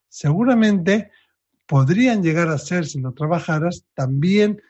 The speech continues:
parte de, eh, de tu trabajo o podrían ser parte de una manera de ganar dinero.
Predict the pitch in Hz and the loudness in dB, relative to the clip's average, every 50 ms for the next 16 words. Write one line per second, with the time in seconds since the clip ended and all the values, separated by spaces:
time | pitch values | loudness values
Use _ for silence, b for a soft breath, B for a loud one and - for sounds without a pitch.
0 | b b b b _ _ _ _ _ - 202 226 208 190 - - 175 180 202 - | b b b b _ _ _ _ _ 2 2 2 2 0 -2 -2 0 0 0 -2
1 | - _ _ _ _ _ _ _ _ - 139 131 147 165 175 156 - - - - | -8 _ _ _ _ _ _ _ _ -6 -2 0 0 0 0 -2 -6 -12 -10 -8
2 | 135 131 123 117 113 110 107 110 - - 113 123 113 - - 117 - 123 143 190 | -6 -6 -4 -6 -6 -8 -8 -10 -10 -8 -8 -8 -8 -8 -10 -8 -4 -2 0 2
3 | 220 190 - 123 104 110 110 110 - 117 110 113 120 135 135 135 143 139 135 139 | 2 0 0 -2 -6 -6 -6 -8 -8 -8 -6 -6 -6 -6 -6 -4 -4 -6 -6 -4
4 | - 127 127 127 - - 151 147 - - - 123 123 127 135 135 - 131 123 120 | -4 -6 -6 -4 -6 -6 -6 -6 -8 -8 -8 -6 -4 -4 -6 -6 -6 -6 -6 -4
5 | 123 123 120 120 123 127 139 135 120 123 120 113 110 113 113 117 117 110 110 120 | -4 -4 -4 -4 -4 -2 -2 -2 -4 -4 -6 -6 -6 -6 -6 -6 -8 -8 -6 -4
6 | 151 185 185 165 131 107 | -4 -2 -2 -4 -6 -8